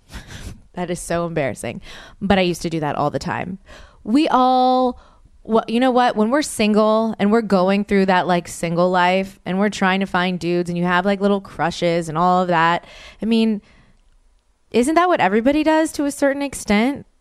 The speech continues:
Right? I mean, back in the day when I was, like, single, it was, like, Facebook. And then I haven't been, like, single on Instagram, so I don't really know what that would be like.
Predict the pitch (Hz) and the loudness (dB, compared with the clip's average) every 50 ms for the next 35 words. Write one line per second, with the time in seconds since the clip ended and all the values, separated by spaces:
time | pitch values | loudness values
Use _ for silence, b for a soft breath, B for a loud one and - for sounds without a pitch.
0 | _ _ _ _ _ _ _ _ 202 190 190 226 285 302 320 - 233 240 262 262 | _ _ _ _ _ _ _ _ -4 -2 0 0 0 -2 0 0 0 2 2 2
1 | 247 - - 208 190 226 240 - - 262 262 254 196 220 226 247 247 240 214 196 | 0 -2 -6 -4 -2 -2 0 0 -2 -2 -2 0 0 2 2 4 4 2 2 2
2 | 180 196 214 233 240 233 233 220 190 - - - 202 196 196 190 202 202 208 - | 2 2 2 2 0 -2 -4 -6 -6 -10 -6 -4 -4 -2 0 2 2 2 2 0
3 | - 196 190 160 202 196 208 196 190 - - - - 254 277 277 - - - _ | -2 -2 -2 -2 -2 0 0 -2 -2 -4 -14 -4 -2 0 0 0 -4 -6 -6 _
4 | 175 156 110 104 - - - - B B B B B B B B B B B - | -4 -2 -2 -4 -8 -12 -18 -20 B B B B B B B B B B B -4
5 | 196 202 214 202 202 196 196 202 - - - _ _ - - - - 220 226 254 | 0 2 2 2 4 2 2 0 0 -2 -6 _ _ -20 -20 -4 -2 0 2 2
6 | 311 349 392 403 - - _ _ _ - 285 277 269 247 214 196 - - - 240 | 2 2 2 0 -2 -6 _ _ _ -4 -2 -2 0 -2 -4 -4 -6 -6 -6 -4
7 | 240 220 196 180 190 _ - 208 214 214 - - - 156 160 - - - - - | -2 -2 -2 -4 -4 _ -8 -8 -6 -6 -8 -10 -10 -8 -6 -6 -6 -8 -10 -12
8 | 190 - - 196 202 214 214 - - 220 220 214 214 208 202 196 185 180 170 196 | -12 -6 -4 -2 -2 -2 -2 -4 -2 -2 -2 0 0 0 2 0 0 0 0 0
9 | 185 196 190 - - 180 165 - 180 165 160 - - 101 113 - - - | 2 2 2 2 0 -2 -4 -4 -8 -6 -4 -4 -4 -4 -6 -10 -14 -20